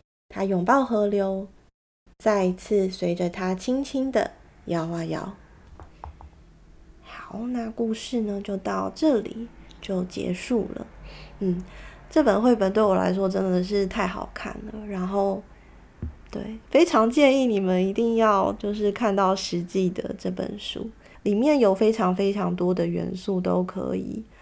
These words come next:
很深的去，呃，探讨。不过，诶，因为时间的关系啊，我们今天就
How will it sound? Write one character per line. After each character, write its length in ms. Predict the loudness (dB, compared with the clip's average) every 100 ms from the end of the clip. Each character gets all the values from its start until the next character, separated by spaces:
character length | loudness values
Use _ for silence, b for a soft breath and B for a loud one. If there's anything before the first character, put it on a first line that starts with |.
| B
很 260 | B -6 -4
深 300 | 0 2 2
的 160 | 2 0
去， 500 | -2 -2 0 -2 -6 -18 -12
呃， 260 | -8 -8 -8
探 280 | -4 -4 -4
讨。 220 | -6 -8
不 140 | -4
过， 280 | 4 4 4 B B B B
诶， 400 | -2 0 0 -2
因 140 | 0 4
为 100 | 4
时 280 | 2 -4
间 180 | 0 0
的 100 | 0
关 300 | 0 0 -2
系 220 | -4 -8
啊， 200 | -8 -10 -8
我 60 |
们 180 | -4 -2
今 180 | 0 2
天 180 | 2 2
就 240 | 0 -2